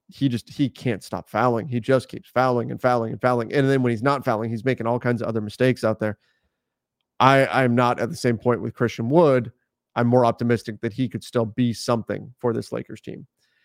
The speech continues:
Uh, and then Sean Mills says, "The Lake-, why are the Lakers," oh, same question. The two and seven when Reeves scores more than twenty points. Yeah. Frustrating, for sure. All right. Lakers, tonight, get the Oklahoma City Thunder. Can they bounce back, finally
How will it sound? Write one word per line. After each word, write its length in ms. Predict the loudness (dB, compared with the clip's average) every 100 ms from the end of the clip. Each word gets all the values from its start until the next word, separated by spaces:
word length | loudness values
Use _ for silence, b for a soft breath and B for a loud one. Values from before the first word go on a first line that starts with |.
| _ _ -2
Uh, 220 | 2 4
and 120 | 4 2
then 100 | 2
Sean 300 | 2 0 2
Mills 260 | 0 0
says, 160 | -4 -2
"The 80 | 0
Lake-, 280 | 2 0
why 320 | -2 0 2 4
are 40 |
the 100 | 2
Lakers," 380 | 0 0 -4 -2
oh, 120 | 2 2
same 240 | 2 0
question. 380 | 0 -4 -6 -12
The 80 | -10
two 200 | -2 0
and 100 | 2
seven 340 | 0 0 -4 -6
when 200 | -4 -2
Reeves 280 | -2 -4
scores 280 | -6 -8 -6
more 140 | -6 -8
than 80 |
twenty 220 | -8 -10 -8
points. 320 | -12 -12 -10
Yeah. 160 | -10 -10 _ _ _ _ _ _ _
Frustrating, 560 | 4 4 4 -2 -2 -14
for 80 | -10
sure. 300 | -4 -4 -4 _ _ _ _ -20 b b b b b
All 80 | 6
right. 200 | 6 2 -6 _ _ _ _ _ _ _ _ 4
Lakers, 640 | 6 6 -2 -4 -14 -10 0
tonight, 380 | 2 4 2 -2 _ _ _ 0
get 140 | 2
the 80 | 4
Oklahoma 360 | 2 2 0
City 220 | 0 0 2
Thunder. 320 | 2 2 0
Can 360 | 2 2 4
they 160 | 4 2
bounce 540 | 4 2 2 0 -4
back, 460 | -10 0 2 2 -2
finally 580 | 0 4 4 4 0